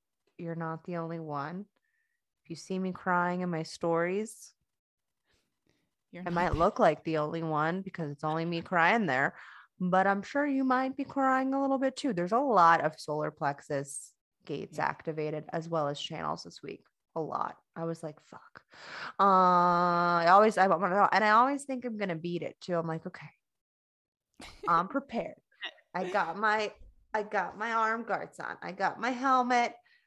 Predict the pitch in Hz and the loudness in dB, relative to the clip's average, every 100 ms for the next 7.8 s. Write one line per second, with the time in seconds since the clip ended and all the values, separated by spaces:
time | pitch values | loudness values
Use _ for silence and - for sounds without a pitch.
0 | - 170 185 165 190 214 233 226 226 - | -8 -4 0 0 0 0 -2 -4 -6 -2
1 | 208 190 175 170 170 - _ _ _ - | 4 6 6 2 -4 -10 _ _ _ -10
2 | 185 180 180 196 226 226 220 - _ _ | -4 -2 -2 -2 4 6 6 4 _ _
3 | _ - 196 190 175 208 196 196 190 190 | _ -6 -2 -2 0 4 4 2 2 2
4 | 190 180 - _ _ _ _ _ _ _ | 2 0 -8 _ _ _ _ _ _ _
5 | _ _ _ _ _ _ _ _ _ _ | _ _ _ _ _ _ _ _ _ _
6 | _ _ _ _ _ _ _ _ _ _ | _ _ _ _ _ _ _ _ _ _
7 | _ _ _ - 170 196 147 | _ _ _ -14 -10 -8 -10